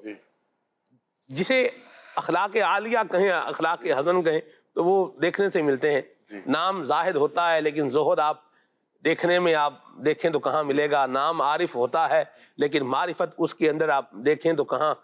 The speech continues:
Speaker 2: جو ہے وہ آپ کو ملے گی، اور نام عابد ہوتا ہے، عبادت آپ مطلب دیکھیں تو کہاں جو ہے نا وہ آپ کو جا کر کے ملے گی۔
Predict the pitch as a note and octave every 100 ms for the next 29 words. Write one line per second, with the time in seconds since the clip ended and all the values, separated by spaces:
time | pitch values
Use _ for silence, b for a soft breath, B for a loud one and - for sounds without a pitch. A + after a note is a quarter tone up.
0 | b b _ D3+ D3 D3+ C#3 C3+ D#3 C3+
1 | - C3 C#3+ E3 D#3+ D3 - A#2+ D3+ D3
2 | - - C#3+ C#3+ F#3 F3 C#3 E3 G3+ E3+
3 | D#3 D#3+ F3 E3 D3+ C#3+ C3+ D#3+ F3+ D3
4 | D3+ _ _ _ _ D3 D#3 C3+ A2 D3
5 | D3 E3 D#3 C3+ D3+ D3 - - C3+ D3+
6 | C#3+ B2+ G#2+ A#2+ C3 B2 A#2+ C#3+ C3+ A#2+
7 | C#3+ D#3+